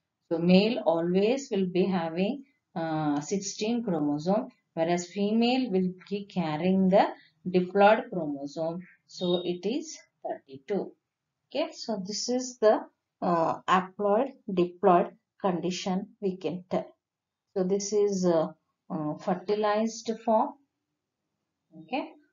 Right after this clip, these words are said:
So this is non-fertilized, uh, form. So in non-fertilization, you can see the progenies are usually male, they are drawn. In the fertilized, uh, process, we can see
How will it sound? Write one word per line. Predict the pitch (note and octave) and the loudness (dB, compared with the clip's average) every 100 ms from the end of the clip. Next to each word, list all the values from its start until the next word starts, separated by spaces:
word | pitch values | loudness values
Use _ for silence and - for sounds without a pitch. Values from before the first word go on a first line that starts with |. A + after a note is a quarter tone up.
| _ _ _ G3 | _ _ _ -2
So | F3+ | 0
this | G3 G3 B3 | 0 -2 -2
is | D4+ - - _ _ F#3+ | -2 -4 -16 _ _ -2
non-fertilized, | E3+ F3 G3+ - D#3 E3+ D3+ D3 D3 D3 - D#3+ | 2 2 0 -4 -8 -6 -2 0 0 -4 -6 -4
uh, | A#2+ - - _ _ _ _ - | -2 -4 -16 _ _ _ _ -2
form. | C#3 - _ _ _ _ _ | -2 -2 _ _ _ _ _
So | - F#3 | 0 2
in | F3+ F3+ | 4 6
non-fertilization, | E3+ G#3 A#3 G3+ F#3 F#3 F3+ F3+ F3 F3 G#3+ B3 B3+ | 6 4 4 2 4 4 6 4 4 2 0 -4 -4
you | G3 | -6
can | - E3+ | -6 -6
see | F3 F3+ | -4 -2
the | F3+ | 0
progenies | F3+ D#3 D3+ D#3 E3 F3 F#3 - | 0 -2 -2 -2 -4 -2 -2 -2
are | F3+ E3+ F#3 - - _ F#3 | 0 0 -2 -8 -20 _ -6
usually | E3+ F3 F3 F#3 F#3 G3+ G3 | -2 0 4 4 4 2 0
male, | E3 E3+ F3 D#3 - | 0 0 0 -2 -4
they | D#3+ | -2
are | D3+ D#3 | -2 -2
drawn. | D#3+ C3+ - _ _ _ | -4 -4 -8 _ _ _
In | F#3 F3 | -2 0
the | F3 | 0
fertilized, | F3 D#3+ F#3 G3 F#3+ F#3+ G3+ - - G3 | 0 0 2 4 6 6 2 -6 -2 4
uh, | F#3 F3+ F3 E3+ - F3+ | 6 6 4 0 -2 -2
process, | E3+ F3 - G#3 - | -2 -2 -4 -8 -6
we | F3 E3+ | -10 -6
can | E3+ E3+ | -8 -8
see | F3 A3+ C#4+ | -10 -8 -8